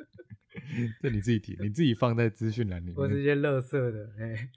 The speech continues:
Speaker 1: 垃圾，垃圾的配音。
Speaker 2: 垃圾的，哎。
Speaker 1: 或是什么，那个上班，上班不要看了。
Speaker 2: 上班不要看。
Speaker 1: 或者反正我很闲。
Speaker 2: 反正我很闲，我觉得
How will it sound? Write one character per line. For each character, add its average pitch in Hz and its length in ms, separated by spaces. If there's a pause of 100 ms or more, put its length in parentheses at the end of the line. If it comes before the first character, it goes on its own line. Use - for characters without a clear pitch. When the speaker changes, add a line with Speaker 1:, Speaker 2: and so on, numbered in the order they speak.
Speaker 1:
垃 131 120
圾， 104 360 (420)
垃 143 120
圾 127 180
的 110 120
配 110 240
音。 98 220
Speaker 2:
垃 139 160
圾 117 80
的， 120 420
哎。 113 240 (600)
Speaker 1:
或 123 100
是 117 140
什 107 60
么， 107 360
那 120 180
个 98 320
上 113 180
班， 104 200 (520)
上 113 160
班 110 120
不 95 60
要 92 100
看 92 220
了。 92 60 (400)
Speaker 2:
上 139 200
班 135 180
不 120 60
要 117 160
看。 110 320 (260)
Speaker 1:
或 113 120
者 104 140
反 98 180
正 107 180
我 95 120
很 98 120
闲。 123 280 (360)
Speaker 2:
反 107 180
正 202 180
我 156 100
很 120 80
闲， 117 160
我 104 120
觉 107 100
得 113 260